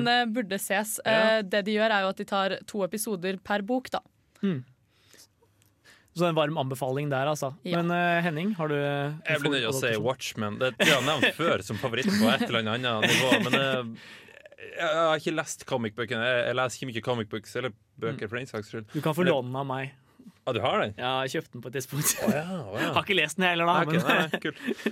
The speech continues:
Speaker 3: Nei, men det, det er jo selvfølgelig en veldig bra film på egen hånd, og sånn som jeg har forstått det, så holder den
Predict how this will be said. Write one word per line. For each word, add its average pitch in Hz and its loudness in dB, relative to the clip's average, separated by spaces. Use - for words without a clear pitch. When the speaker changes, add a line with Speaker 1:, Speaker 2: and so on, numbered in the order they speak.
Speaker 3:
Nei, 147 0
men 147 -2
det, 147 6
det 143 2
er 139 4
jo 135 0
selvfølgelig 135 0
en 120 0
veldig 127 0
bra 123 2
film 110 0
på 120 -2
egen 117 0
hånd, 104 -4
og 113 2
sånn 135 -8
som 120 -2
jeg 110 -2
har 107 -10
forstått 143 -4
det, 104 -8
så 117 -6
holder 117 0
den 101 -16